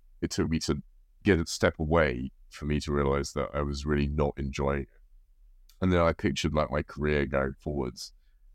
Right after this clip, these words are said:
being this one where I would go to the, s-, the same lab every day and use the same machine, and I'd measure the same things, and then I'd, like, release papers about the most boring things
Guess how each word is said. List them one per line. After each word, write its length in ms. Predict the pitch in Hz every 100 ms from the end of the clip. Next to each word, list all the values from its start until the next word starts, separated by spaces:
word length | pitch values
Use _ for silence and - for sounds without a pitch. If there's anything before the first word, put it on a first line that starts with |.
| - - - -
being 240 | 76 69
this 180 | 67 -
one 220 | 73 67
where 320 | 67 65 65 _ _ - _ _ -
I 80 | -
would 160 | 69 69
go 160 | 73
to 140 | - -
the, 60 |
s-, 260 | 76 - - -
the 80 | 78
same 280 | 101 95
lab 300 | 92 85 71
every 220 | 80 80 78
day 160 | 71 -
and 140 | 69
use 160 | 73 -
the 80 |
same 320 | - - 85 80
machine, 640 | - - 92 78 69 73 - - _ _ -
and 180 | 71 69
I'd 280 | 71 69 - - _
measure 380 | 90 92 95 98
the 120 | 87
same 380 | - - 87 85
things, 640 | - 95 78 71 76 -
and 160 | 57 80
then 160 | 78
I'd, 180 | 78 78
like, 220 | 73 76 - -
release 420 | 82 85 - - _
papers 760 | - 92 85 - 71 69 65 - - - -
about 300 | 78 82 80
the 80 | 80
most 220 | 80 80 101 -
boring 540 | 90 87 90 87 85
things 640 | - 87 76 73 71 - -